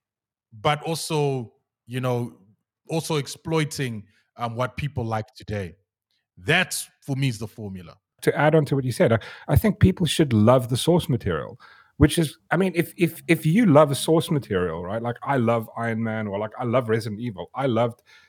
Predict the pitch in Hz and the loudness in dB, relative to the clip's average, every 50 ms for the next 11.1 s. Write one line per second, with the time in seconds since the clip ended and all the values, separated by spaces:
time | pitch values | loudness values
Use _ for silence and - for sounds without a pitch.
0 | _ _ 113 113 113 135 131 123 113 117 123 127 131 127 120 120 117 101 - - | _ _ -4 -2 -2 -2 -2 0 0 -2 -2 0 -2 -2 -2 -4 -6 -8 -8 -12
1 | - - 156 147 143 147 117 117 110 - - - 151 123 98 87 107 113 101 - | -6 -2 -2 -2 -2 -2 -4 -6 -6 -8 -6 -6 -4 -4 -4 -4 -6 -8 -8 -10
2 | _ 117 120 - _ - 117 135 139 - - - 156 147 123 135 113 101 117 123 | _ -16 -16 -16 _ -6 -4 -4 -4 -4 -4 -4 -4 -2 -2 -4 -2 -2 -4 -4
3 | 113 104 98 92 92 92 - _ _ _ _ _ _ _ _ _ - 110 127 135 | -4 -6 -8 -8 -8 -10 -14 _ _ _ _ _ _ _ _ _ -6 -4 -4 -4
4 | - - 139 131 123 135 127 120 139 190 220 180 107 85 82 85 101 120 110 107 | -4 -4 -6 -6 -4 -4 -2 0 0 0 0 0 -2 -6 -8 -8 -6 -6 -4 -4
5 | 104 110 147 180 160 147 151 110 95 95 90 80 65 - _ - - _ - - | -2 0 -2 -2 -2 -4 -4 -4 -4 -6 -8 -10 -14 -20 _ -20 -20 _ -20 -20
6 | - _ _ _ - 165 165 165 170 185 180 - - 196 - - _ _ _ 147 | -20 _ _ _ -4 -4 -2 -2 -4 -4 -4 -4 -6 -6 -6 -8 _ _ _ -10
7 | 160 180 - 202 180 160 - - 240 233 170 123 - - 139 151 - - 175 185 | -8 -6 -4 -4 -4 -4 -6 -6 -4 -4 -4 -4 -2 0 0 0 0 0 0 0
8 | 233 208 131 139 170 151 117 123 139 147 120 101 95 95 - _ - 104 95 92 | 0 0 2 2 2 2 2 2 2 2 2 0 -2 -4 -6 _ -16 -16 -8 -4
9 | 127 151 147 127 117 113 123 151 156 143 123 117 131 123 113 - - 165 156 107 | -4 -2 0 0 0 2 2 2 2 0 -2 -6 -6 -8 -6 -4 -2 -2 -2 -2
10 | 87 80 85 117 117 117 110 120 139 131 135 127 - 156 151 120 135 117 107 90 | -2 -4 -4 -4 -2 0 0 0 -2 -2 -4 -6 -4 -6 -4 -4 -4 -6 -6 -6
11 | - - | -8 -12